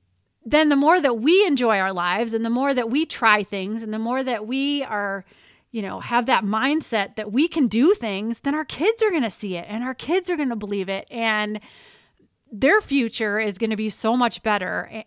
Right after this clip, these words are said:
I just, I, I just believe this to the core of my being. And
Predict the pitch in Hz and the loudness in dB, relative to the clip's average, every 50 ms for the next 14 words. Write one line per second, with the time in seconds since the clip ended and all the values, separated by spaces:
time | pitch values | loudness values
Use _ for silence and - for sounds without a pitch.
0 | - 262 233 226 233 233 202 254 254 254 - - - - 226 202 208 208 190 - | -10 -8 -6 -2 -2 -2 0 -2 -4 -4 -4 -14 -16 -12 -10 -8 -6 -6 -8 -10
1 | _ _ _ - - - - - - 190 175 170 - - 226 220 214 - - - | _ _ _ -14 -14 -14 -12 -12 -10 -12 -12 -10 -4 -2 -2 -2 -2 -6 -12 -10
2 | 208 208 214 220 226 190 202 208 185 - - - - - 180 190 180 - - - | -6 -4 -2 -2 -4 -4 -4 -6 -6 -8 -12 -16 -10 -8 -8 -8 -10 -12 -16 -10
3 | - 233 214 220 226 226 226 226 196 180 208 196 196 190 185 170 190 190 180 170 | -8 -4 0 0 0 0 0 -2 -4 -4 -2 -2 -2 -2 -4 -6 -6 -6 -6 -8
4 | 175 - - - - _ - - - - - - - _ - 233 226 220 214 208 | -10 -12 -14 -16 -20 _ -20 -20 -20 -20 -20 -20 -20 _ -6 -2 0 0 0 0
5 | 208 208 214 214 208 | 0 -2 -4 -6 -8